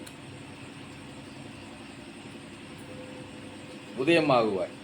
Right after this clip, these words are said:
போ," அப்படின்ட்டு போயிட்டாரு. இதை நாங்க சாமிகிட்ட கேட்டோம், "எவ்வளவு காலம் சாமின்னு?" கூட கேட்டோம். இதே தான் அவரு சொன்னாரு. "அது எப்படி சாமி சொல்றீங்கன்னு?"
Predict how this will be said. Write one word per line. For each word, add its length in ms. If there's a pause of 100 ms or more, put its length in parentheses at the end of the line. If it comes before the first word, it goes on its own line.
(1080)
போ," 200 (240)
அப்படின்ட்டு 380
போயிட்டாரு. 360 (3000)
இதை 160
நாங்க 240
சாமிகிட்ட 460
கேட்டோம், 220
"எவ்வளவு 320
காலம் 320
சாமின்னு?" 320
கூட 120
கேட்டோம். 420 (1080)
இதே 280
தான் 140
அவரு 280
சொன்னாரு. 480 (3250)
"அது 180
எப்படி 220
சாமி 260
சொல்றீங்கன்னு?" 640